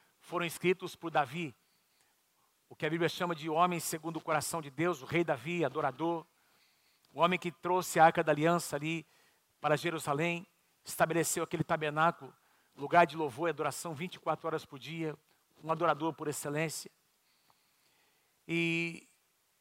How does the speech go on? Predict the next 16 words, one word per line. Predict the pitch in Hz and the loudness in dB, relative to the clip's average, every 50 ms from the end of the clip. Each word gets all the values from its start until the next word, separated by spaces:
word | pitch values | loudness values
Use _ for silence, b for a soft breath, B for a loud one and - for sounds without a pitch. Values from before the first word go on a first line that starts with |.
| _ _ _ _ | _ _ _ _
o | - 170 | -6 0
livro | 175 208 226 220 | 2 2 2 2
de | 208 | 0
Salmos | - - 226 220 220 214 190 - | 4 8 8 8 8 6 2 0
foi | - 202 214 202 | 0 2 2 2
escrito | 185 - - - 208 220 226 - 180 | 2 2 2 2 2 2 0 -2 -2
num | 190 196 | -2 -2
período | 180 - 185 180 208 214 180 185 147 - b b b b b b | 0 0 2 2 2 2 0 -2 -4 -4 b b b b b b
de | - 180 | 4 4
aproximadamente | 175 - - 202 196 - 175 190 190 185 185 190 202 - 185 | 4 4 4 2 2 2 2 2 4 4 4 4 2 -2 -4
mil | 180 190 208 202 196 | -4 -2 0 4 6
anos, | 202 214 202 170 127 - - - | 6 6 4 2 -2 -10 -12 -12
por | - 175 | -10 -8
diversos | 165 170 156 143 190 196 190 - - 185 | -6 -6 0 4 6 6 4 4 2 0
autores. | 190 180 - 208 220 208 147 120 - - - - - - _ | 0 2 4 4 4 4 2 -2 -8 -12 -16 -16 -18 -16 _
Primeiro, | - 143 156 196 196 185 160 | -6 0 2 4 4 4 2